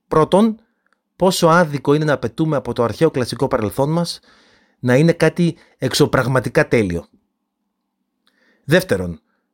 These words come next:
πόσο καταλήξαμε να μην γνωρίζουμε στην ουσία του ποιο είναι το αρχαίο παρελθόν μας και κατέληξε να μας φαίνεται πάρα πολύ βαρύ. Τρίτον,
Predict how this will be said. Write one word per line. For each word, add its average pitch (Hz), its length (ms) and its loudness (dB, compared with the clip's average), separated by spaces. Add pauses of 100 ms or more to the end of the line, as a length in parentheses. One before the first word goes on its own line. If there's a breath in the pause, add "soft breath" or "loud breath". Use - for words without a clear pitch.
(300)
πόσο 175 340 2
καταλήξαμε 160 760 2
να 151 160 -2
μην 160 180 2
γνωρίζουμε 156 460 2
στην 135 180 -4
ουσία 156 340 0
του 170 340 -6 (520)
ποιο 156 200 2
είναι 147 180 2
το 120 100 -2
αρχαίο 113 220 -2
παρελθόν 104 420 -6
μας 185 380 -8 (180)
και 139 100 -4
κατέληξε 156 500 0
να 170 80 2
μας 151 140 -2
φαίνεται 175 240 0
πάρα 170 240 0
πολύ 165 180 2
βαρύ. 143 380 0 (1160)
Τρίτον, 226 580 2